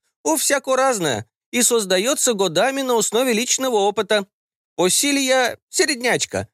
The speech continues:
при этом нет мне равных во всей губернии. Потому именно ко мне предпочитают обращаться за помощью все здешние важные лица,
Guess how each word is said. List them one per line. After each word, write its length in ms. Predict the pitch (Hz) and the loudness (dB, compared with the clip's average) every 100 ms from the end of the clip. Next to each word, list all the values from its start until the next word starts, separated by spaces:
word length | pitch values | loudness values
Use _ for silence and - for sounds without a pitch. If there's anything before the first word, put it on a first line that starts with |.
| _ | _
при 140 | 190 | -2
этом 400 | 254 269 254 226 | 0 0 0 0
нет 200 | 226 403 - | 0 -2 -4
мне 200 | 233 220 | -2 0
равных 360 | 233 247 254 202 | 0 0 -4 -2
во 100 | 208 | -2
всей 320 | - 196 277 | 0 -2 0
губернии. 600 | 269 208 240 233 156 104 _ _ _ - | -2 0 0 0 -2 -4 _ _ _ -4
Потому 400 | 170 - 185 233 | -2 0 0 0
именно 500 | - 220 214 208 202 | 0 0 2 2 0
ко 180 | - 185 | 0 0
мне 280 | 156 190 254 | 0 0 0
предпочитают 720 | 247 - 208 - - 208 196 | -4 -2 -4 -2 0 0 0
обращаться 580 | 180 180 - 240 - 170 | -2 -2 0 0 0 -2
за 120 | 170 | 0
помощью 500 | 208 254 247 - 233 | 0 0 0 0 0
все 320 | - 185 254 | 0 0 0
здешние 480 | 226 226 233 233 233 | 0 0 0 -2 0
важные 420 | 233 226 233 247 | 0 0 0 0
лица, 440 | 214 160 - 98 | 0 0 -2 -2